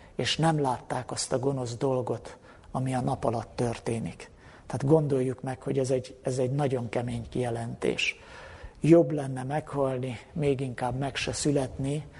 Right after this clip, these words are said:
mint szembesülni, látni azt a sok aljasságot, sok szenvedést, igazságtalanságot, ami a nap alatt történik. Tehát mondom, ez a kijelentés tanúskodik arról, hogy egy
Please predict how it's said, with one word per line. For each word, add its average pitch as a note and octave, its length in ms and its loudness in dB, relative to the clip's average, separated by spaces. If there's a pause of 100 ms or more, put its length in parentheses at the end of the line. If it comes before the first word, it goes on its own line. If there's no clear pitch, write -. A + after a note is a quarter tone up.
(360)
mint C3 200 0
szembesülni, C3 920 2
látni C#3 420 0
azt - 240 -4
a B2 40 0
sok - 380 0 (520)
aljasságot, C3 1200 0
sok - 300 -2
szenvedést, C3 880 -2
igazságtalanságot, B2+ 1400 0 (380)
ami C3+ 220 0
a B2+ 60 2
nap C3 240 0
alatt A#2 300 -2
történik. - 760 -4 (460)
Tehát C#3 220 2
mondom, D3+ 280 6
ez D#3+ 180 4
a D3+ 100 6
kijelentés D3 880 4
tanúskodik B2+ 680 -2
arról, B2+ 400 0
hogy B2 260 0
egy B2 280 -4